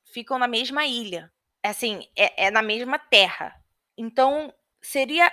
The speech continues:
ótimo pra Inglaterra e pra Escócia se unirem. Essa união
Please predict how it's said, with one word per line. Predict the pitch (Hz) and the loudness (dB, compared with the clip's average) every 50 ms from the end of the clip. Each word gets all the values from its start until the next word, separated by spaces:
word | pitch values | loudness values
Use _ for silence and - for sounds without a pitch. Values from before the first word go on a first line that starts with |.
| - - - | 2 2 4
ótimo | - 330 415 415 - - 262 226 196 175 - _ _ _ _ _ _ _ _ _ _ | 6 6 6 4 -2 -8 -8 -6 -8 -10 -12 _ _ _ _ _ _ _ _ _ _
pra | - 262 277 320 | 6 6 6 6
Inglaterra | 370 370 320 302 285 - 240 226 233 240 262 262 | 6 4 2 2 2 4 6 4 4 4 2 -6
e | - 285 339 | -6 -6 -4
pra | - - | -2 -2
Escócia | 285 269 - - - 285 294 285 302 | -2 -2 -2 0 0 0 0 0 -6
se | - - | -12 -12
unirem. | 330 359 349 320 294 277 233 196 185 _ - - - - _ _ - | -12 -10 -8 -6 -6 -4 -4 -6 -8 _ -20 -20 -20 -20 _ _ 2
Essa | - 262 320 - - - 392 | 4 4 4 4 4 2 -2
união | 339 320 294 277 254 240 233 240 254 247 220 196 190 196 | 0 -2 -4 -2 0 0 2 2 0 -2 -4 -6 -12 -16